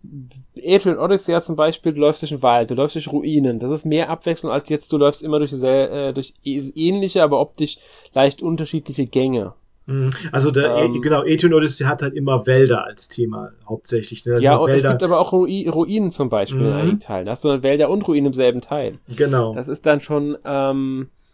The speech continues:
Speaker 1: dadurch, dass es einfach verschiedene Umgebungen gibt, die wirklich unterschiedlich wirken auch,
Speaker 2: Mhm.
Speaker 1: äh, gibt's da schon diesen Unterschied, der hier ein bisschen fehlt, weil es halt immer ein unterirdisches Labyrinth
Speaker 2: Ja,
Speaker 1: ist.
Speaker 2: mu-, man muss sagen, später,
Speaker 1: Aber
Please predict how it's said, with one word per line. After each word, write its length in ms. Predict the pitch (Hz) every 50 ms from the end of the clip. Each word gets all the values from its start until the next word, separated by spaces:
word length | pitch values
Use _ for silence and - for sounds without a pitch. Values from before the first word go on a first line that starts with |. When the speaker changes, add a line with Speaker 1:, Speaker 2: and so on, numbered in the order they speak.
| _ _ _ _ _ _ _ _ _ _ _ _ _ 226 185 - _ _ _
Speaker 1:
dadurch, 340 | - 151 170 190 202 - -
dass 180 | - 156 165 165
es 120 | 180 -
einfach 260 | - 156 156 160 156
verschiedene 720 | - - 151 143 - - 170 202 233 208 196 156 139 135 -
Umgebungen 920 | - 151 147 135 120 131 151 185 214 185 - 147 131 127 120 117 117 117
gibt, 240 | - 127 120 _ -
die 160 | 147 131 127
wirklich 260 | 160 185 214 - -
unterschiedlich 640 | 165 135 135 131 - - 143 123 - 135 - - 131
wirken 480 | 139 170 208 226 226 - - - 110
auch, 400 | 65 55 57 104 98 92 - _ _ _ _ _ - - _ - - - _ _ - -
Speaker 2:
Mhm. 140 | 127 127
Speaker 1:
äh, 200 | 127 120 120 117 -
gibt's 280 | 156 156 135 - -
da 160 | - 135 123 127
schon 160 | - 143 139
diesen 180 | 127 127 120 131
Unterschied, 500 | 113 139 135 143 131 - 143 127 - -
der 120 | 131 135
hier 340 | 131 131 151 143 156 165 160
ein 140 | 156 147 139
bisschen 360 | 160 165 - - - 139 131
fehlt, 300 | - - 139 151 160 156 -
weil 360 | - - 131 131 160 170 -
es 180 | 143 143 - -
halt 220 | 143 139 135 139
immer 220 | - 160 147 147 143
ein 100 | 139 139
unterirdisches 600 | 135 - 147 135 - 127 131 127 127 120 123 -
Labyrinth 380 | 113 107 107 107 107 107 104 113
Speaker 2:
Ja, 320 | 139 131 135 139 135 135 -
Speaker 1:
ist. 160 | - - - 202
Speaker 2:
mu-, 240 | 175 180 175 180 202
man 120 | 175 170 180
muss 160 | 180 175 -
sagen, 320 | 175 165 170 160 160 160
später, 200 | 143 - 139 151 -
Speaker 1:
Aber 300 | - 214 220 185 147